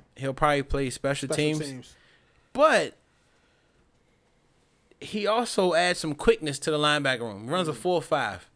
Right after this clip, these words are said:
Speaker 2: Mm.
Speaker 1: He clocked out as a four five. He's very productive at, uh, North Carolina. Uh, I think, uh, th-, over three hundred twenty career tackles, three hundred twenty-seven career tackles to be exact.
Speaker 2: Yeah.
Speaker 1: So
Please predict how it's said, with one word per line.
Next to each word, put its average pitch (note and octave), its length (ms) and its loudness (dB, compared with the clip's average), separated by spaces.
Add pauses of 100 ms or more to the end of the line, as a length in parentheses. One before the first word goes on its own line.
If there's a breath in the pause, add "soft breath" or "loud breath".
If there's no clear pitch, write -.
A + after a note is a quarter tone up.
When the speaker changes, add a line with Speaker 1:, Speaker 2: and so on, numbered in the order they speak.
Speaker 2:
Mm. C3+ 340 -14
Speaker 1:
He - 120 -20
clocked F3+ 320 0
out D#3+ 160 2
as C#3 120 0
a C3 80 -4
four E3+ 280 0
five. C3 380 0
He's B2+ 180 -4
very F3 260 2
productive C#3 720 -2
at, C3 260 -4 (120)
uh, A#2+ 240 -8
North C3+ 240 -6
Carolina. C3 500 -6 (160)
Uh, G2+ 240 -12
I - 1120 -20
think, B2 220 -8
uh, G#2+ 260 -4 (100)
th-, A2+ 100 -6
over A#2 220 -2
three C#3 260 -2
hundred C3+ 320 -4 (580)
twenty C#3+ 380 -2
career C#3 300 -2
tackles, C#3+ 380 -2
three F#3 160 0
hundred E3 240 -2
twenty-seven D#3 540 0
career C3 240 -4
tackles A#2+ 360 -4
to G2+ 40 -14
be G#2+ 120 -8
exact. G2+ 420 -10
Speaker 2:
Yeah. G#2+ 180 -10 (460 soft breath)
Speaker 1:
So A#2 340 -10